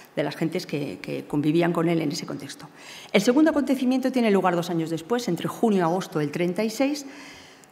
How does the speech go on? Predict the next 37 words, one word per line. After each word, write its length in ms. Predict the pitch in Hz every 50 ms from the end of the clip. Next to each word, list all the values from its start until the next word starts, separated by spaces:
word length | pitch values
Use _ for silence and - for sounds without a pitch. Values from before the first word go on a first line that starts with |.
| - -
eh, 500 | 180 175 175 170 170 165 165 165 160 160 -
al 140 | - 170 170
que 160 | 170 196 170
yo 80 | 170 196
llamaría, 420 | 202 202 202 196 190 208 208 202
igual 220 | 175 165 175 175 175
que 80 | 208
el 80 | 196 180
otro 240 | 190 185 190 180 175
era 140 | 175 165 165
el 100 | 165 160
escándalo 720 | 165 - - - 180 175 190 180 175 175 175 165 165 165
privado, 480 | 165 - 156 151 185 196 220 190 170 170
digámoslo 360 | 175 165 160 165 175 170 175
así, 200 | 180 - 240 - -
este 180 | - - 233
es 80 | 202 -
el 100 | 175 160
escándalo 500 | 156 160 - - 190 185 175 170 156 -
político. 600 | - 175 196 208 - - 160 - - - - - - - - - - - - - - - -
Eh, 280 | 175 180 170 165 160 156
bueno, 260 | 160 190 170 - - - -
en 140 | - 175 175
este 340 | 185 190 185 - 202 202 208
contexto 560 | 208 208 202 202 277 277 - - - 294 285
se 120 | 277 -
acaba 220 | 190 180 196 190 190
de 80 | 185 180
formar 360 | 180 185 175 170 175 175 170
el 140 | 175 175 165
gobierno 400 | 175 165 180 190 185 196 226 240
de 60 | 214
Francisco 360 | - 165 156 - 160 - -
Javier 240 | 151 - 147 156 156
Istúriz, 420 | 156 151 - - 233 226 294 285
liberal 360 | 196 160 151 - 151 160 160 151
conservador, 580 | 151 156 151 - 190 180 202 202 226 277 302